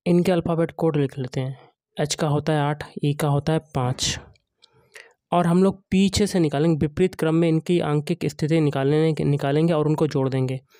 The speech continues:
तो विपरीत क्रम में इसकी अगर स्थिति निकालें, कौन सा नंबर होता है, बी-, पीछे से अगर निकालेंगे उल्टे क्रम में, तो हम लोग सत्ताईस से घटा देंगे। तो सत्ताईस में आठ घटाएंगे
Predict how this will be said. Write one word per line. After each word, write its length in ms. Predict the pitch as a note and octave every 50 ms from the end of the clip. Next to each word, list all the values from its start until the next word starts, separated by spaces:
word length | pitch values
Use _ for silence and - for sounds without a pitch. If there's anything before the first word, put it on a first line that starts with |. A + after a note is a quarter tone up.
| _ _ - - - - _ _
तो 80 | - D#3
विपरीत 580 | C#3 D#3 D#3 D3 - F#3 G3+ G3+ G3+ - - - _ _ _ _ _ _ _ _ _ _ _ _
क्रम 240 | - F3 F#3 F#3+ F#3
में 260 | D#3+ C#3+ C3 C3+ C3+ - _ _ _ _ _ _
इसकी 400 | - F3 - - _ - F#3 F#3 - - -
अगर 180 | E3 D3 E3+ E3
स्थिति 340 | - - - D3+ - F3+ F3
निकालें, 460 | D#3+ C#3+ D3 C#3+ C#3+ D#3 D#3+ D#3+ E3 - - - _ _ _ _ _ _ _ _
कौन 260 | - E3 E3 F3+ F#3 F3+
सा 100 | F#3 F3+
नंबर 280 | E3 D#3+ D#3+ D#3+ E3
होता 200 | D#3 C#3+ D3 D#3+
है, 60 | D#3+
बी-, 240 | D3+ C3+ D3 D3 D3+ -
पीछे 260 | D#3 D3+ D3 E3+ D#3+
से 100 | - E3
अगर 120 | D3+ D3+
निकालेंगे 580 | D3 D3 C#3 D3 C3+ C3+ C#3+ C#3+ C#3 C3+ C#3 C#3+ - _ _ _ _ _ _
उल्टे 240 | - D#3 D3 D3+ E3
क्रम 160 | D#3 D#3 D3+
में, 180 | D3+ D3 D#3 D#3+ - - - - - _ -
तो 60 | D#3+
हम 80 | D#3 E3+
लोग 100 | F3 E3
सत्ताईस 440 | - D#3 D3 - - D#3 E3 E3
से 140 | - - E3+
घटा 240 | C#3+ C#3+ - C#3+ C3+
देंगे। 180 | B2+ C3+ C3 C3
तो 100 | - C#3+
सत्ताईस 400 | - D3+ C#3+ - D3 D3 D3 -
में 80 | E3 D3+
आठ 180 | C#3+ D3 D3
घटाएंगे 460 | D3+ D3+ D3+ E3 D#3+ E3 F3 F3+ E3